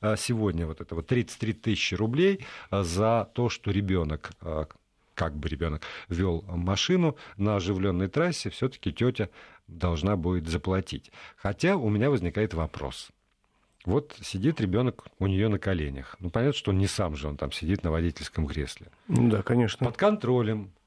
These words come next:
Speaker 1: Ноги у нее на педалях, руки у нее, вот, ну, если не на руле, то там, на, в непосредственной близости от руля.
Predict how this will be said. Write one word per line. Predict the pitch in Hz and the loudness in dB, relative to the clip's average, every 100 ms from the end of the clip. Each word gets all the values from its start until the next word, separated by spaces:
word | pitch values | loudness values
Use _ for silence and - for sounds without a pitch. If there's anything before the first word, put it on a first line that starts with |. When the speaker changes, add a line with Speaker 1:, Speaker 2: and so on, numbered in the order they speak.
| - | -2
Speaker 1:
Ноги | 110 196 165 | 2 4 4
у | 127 | 4
нее | 110 | 4
на | 104 | 2
педалях, | - 90 101 104 90 - | 0 0 2 2 0 0
руки | 107 175 - | 2 2 2
у | 113 | 2
нее, | 101 92 92 95 | 2 2 2 2
вот, | 85 120 - | 0 -2 -4
ну, | - 98 | 0 2
если | 92 107 - | 2 0 0
не | 104 | 2
на | 104 | 2
руле, | 107 110 131 151 | 4 4 2 2
то | - 87 82 85 73 | 0 -2 0 -4 -6
там, | 80 73 85 | -10 -4 0
на, | 101 | 0
в | 92 | 0
непосредственной | 101 107 - 127 - 98 | 0 0 2 0 0 0
близости | 85 110 90 - | 2 0 0 -2
от | 92 - | -4 0
руля. | 90 85 87 | 0 0 -4